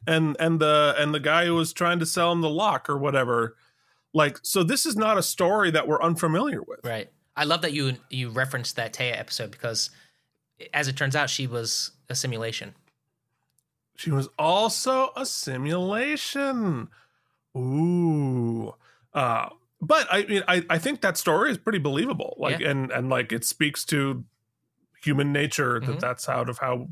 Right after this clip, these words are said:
Speaker 1: people would react.
Speaker 2: I mean, I do, I'd still believe it, even with knowing all the
Speaker 1: Yeah.
Speaker 2: follows. Yeah, I don't think she
Speaker 1: Yeah,
Speaker 2: was
Speaker 1: for sure. It, it, it's logical.
Speaker 2: Mm-hmm.
Speaker 1: So, uh, she says, "So instead of traveling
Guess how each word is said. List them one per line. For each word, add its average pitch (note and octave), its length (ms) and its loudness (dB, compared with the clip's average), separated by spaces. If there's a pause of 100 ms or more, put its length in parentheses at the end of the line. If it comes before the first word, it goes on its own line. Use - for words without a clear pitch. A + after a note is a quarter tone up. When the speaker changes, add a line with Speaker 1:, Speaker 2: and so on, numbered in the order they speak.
Speaker 1:
people C#3 300 -4
would D3 180 -4
react. E3+ 520 -4
Speaker 2:
I - 40 -6
mean, C4 120 0
I A3+ 100 -2
do, G#3 160 -6
I'd F3+ 160 0
still - 200 -2
believe C#3+ 340 -4
it, C3+ 220 -4
even D#3 380 -4
with C3 300 -6
knowing C3+ 280 -2
all B2+ 140 -2
the D#3 80 0
Speaker 1:
Yeah. C#4 100 2
Speaker 2:
follows. C3+ 340 -4
Yeah, C#3 200 -4
I A2+ 100 -6
don't C3+ 200 -8
think C3 180 -10
she D#3 80 -6
Speaker 1:
Yeah, G3+ 120 2
Speaker 2:
was B3 120 -2
Speaker 1:
for D3 120 0
sure. E3+ 360 -2 (140)
It, F#3+ 340 0
it, G3+ 400 0
it's E3 180 -2
logical. G#3+ 520 -2 (120)
Speaker 2:
Mm-hmm. C3 100 -8 (960)
Speaker 1:
So, A#3 680 4 (100)
uh, F#3+ 400 4
she - 180 -2
says, F#3+ 380 2
"So F3+ 160 2
instead A3 340 0
of D#4+ 120 -2
traveling F#3+ 600 0